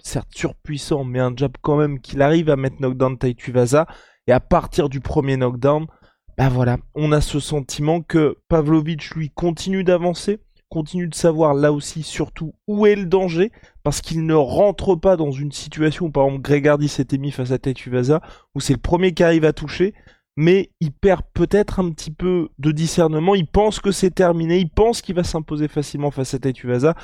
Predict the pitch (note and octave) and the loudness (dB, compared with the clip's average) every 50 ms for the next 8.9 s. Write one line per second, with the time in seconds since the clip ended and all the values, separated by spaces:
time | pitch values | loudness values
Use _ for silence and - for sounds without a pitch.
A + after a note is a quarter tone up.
0 | - - - _ - C3+ C3 - - C#3+ C#3 C3 B2+ C3 C#3+ D3+ D#3+ - _ _ | -14 -20 -14 _ -2 -2 -2 -2 0 2 2 2 2 2 0 -2 -4 -6 _ _
1 | _ - - - D3 C#3 C#3+ D3 C#3+ - C3+ B2+ - - C3+ B2+ B2+ A#2+ - - | _ -8 -2 0 0 0 0 -4 -6 -8 -8 -6 -6 -4 -4 -4 -6 -4 0 2
2 | C3 C3+ C#3 C#3+ D3+ D3+ D3 C#3+ C3+ - - C#3 B2+ C3+ C3+ B2+ - B2+ B2 B2 | 2 2 2 2 2 2 2 2 2 0 0 0 0 0 -2 0 -2 -2 -2 -2
3 | B2+ C3+ D3 F3 E3 - - D3 C3 C3+ - - C#3+ C#3 - - D#3+ D3+ C3+ C3+ | -4 -4 -6 -6 -8 -6 -4 -2 0 0 -2 -2 -6 -8 -6 -6 -6 -6 -6 -6
4 | C3 C3+ C#3 C3 C3+ C3 C3 - B2 B2 C3 B2 A#2+ B2 A#2 A#2+ - B2+ B2 A#2+ | -6 -6 -4 -4 -4 -4 -4 -6 -6 -4 -4 -4 -4 -6 -6 -4 -4 -4 -4 -6
5 | B2+ A#2 A#2+ A#2+ A#2+ B2 A#2+ - - C3+ B2 B2+ D3+ F#3 G3 - - - _ _ | -8 -10 -6 -4 -2 -2 -4 -4 -8 -10 -6 -2 0 0 0 -2 -6 -20 _ _
6 | _ C3 C#3 D3+ E3+ F3+ D#3+ - - - F3+ D#3 D#3 D#3 - - D3 C3+ C3 C3 | _ 0 2 2 2 0 -2 -4 -4 -2 2 2 2 2 2 -2 -4 -4 -4 -4
7 | D#3+ - - _ _ _ _ _ C#3 D3+ D#3+ C#3 - - - G3 G#3 G3 D#3+ - | -8 -10 -12 _ _ _ _ _ 2 2 2 2 0 -4 -4 -4 -2 -4 -4 -4
8 | F#3 F3+ F#3+ F#3+ F#3 D#3+ D3 C3+ D#3+ E3+ D3 C#3+ C#3 C3 B2 C#3 D#3 | -4 -2 0 0 -2 -2 0 2 2 2 2 0 0 0 0 0 0